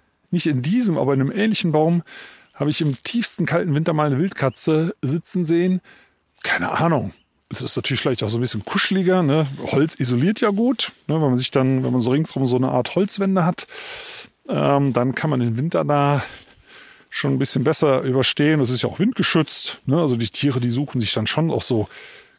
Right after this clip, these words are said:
Kuschelverstecke aus. Deswegen ist übrigens auch wichtig, dass man dicke, alte Laubbäume hat.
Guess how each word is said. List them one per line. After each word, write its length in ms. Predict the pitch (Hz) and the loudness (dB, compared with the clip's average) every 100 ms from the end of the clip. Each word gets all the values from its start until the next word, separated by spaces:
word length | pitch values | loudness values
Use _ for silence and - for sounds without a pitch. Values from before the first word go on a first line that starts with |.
| - | -10
Kuschelverstecke 800 | - 175 127 - 123 - 131 143 | -2 0 0 0 0 0 0 2
aus. 360 | 151 165 - - - - - - - _ _ _ - - | 2 2 0 -8 -14 -20 -20 -20 -20 _ _ _ -16 -8
Deswegen 280 | 120 139 | -4 -2
ist 100 | 147 | 0
übrigens 280 | 139 135 131 | 0 2 0
auch 140 | 120 113 | 0 0
wichtig, 320 | - 147 - | -2 -4 -2
dass 340 | 120 - - - - - - - - - _ _ _ | -2 -2 -4 -8 -20 -20 -20 -20 -20 -20 _ _ _
man 220 | 127 117 - _ - | -6 -6 -6 _ -4
dicke, 600 | 226 - 185 170 160 127 - - _ _ _ | -4 -2 0 2 2 0 -6 -20 _ _ _
alte 760 | - 185 208 185 - 160 151 123 - | -4 0 0 0 2 2 2 0 -4
Laubbäume 720 | - 147 165 - 147 139 131 | 0 0 0 0 0 2 2
hat. 420 | 110 117 - - | 2 0 -2 -8